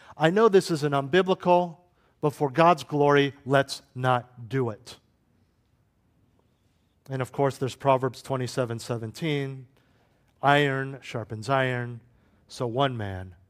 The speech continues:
sharpens another." We must desire fruit, not only in our own lives, but the lives of others.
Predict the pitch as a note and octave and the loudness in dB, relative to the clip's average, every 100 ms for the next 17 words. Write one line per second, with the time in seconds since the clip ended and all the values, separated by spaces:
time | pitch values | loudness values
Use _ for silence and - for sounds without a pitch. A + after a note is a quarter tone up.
0 | _ - B2 A2 F#2 E2 E2 - _ _ | _ -8 -6 -6 -12 -18 -20 -20 _ _
1 | _ A2+ F#2+ E2+ - _ _ _ _ _ | _ -14 -14 -16 -20 _ _ _ _ _
2 | _ _ _ _ _ _ _ _ _ _ | _ _ _ _ _ _ _ _ _ _
3 | _ - B2 C#3+ D3+ - C3+ C#3 B2+ - | _ -10 -2 0 0 -2 0 2 2 0
4 | D#3+ B2 - - _ _ _ _ _ _ | -2 -2 -8 -20 _ _ _ _ _ _
5 | C3 C#3+ D#3+ D#3+ D3+ C#3+ C#3+ D#3 D#3+ D3 | 4 6 6 4 2 4 4 4 4 4
6 | D3 D#3+ E3 - C3+ B2 C3 C3+ C3 C3 | 6 4 2 -4 -6 -2 2 2 2 -6
7 | B2 G#2+ G2+ G2 - | -8 -8 -10 -14 -20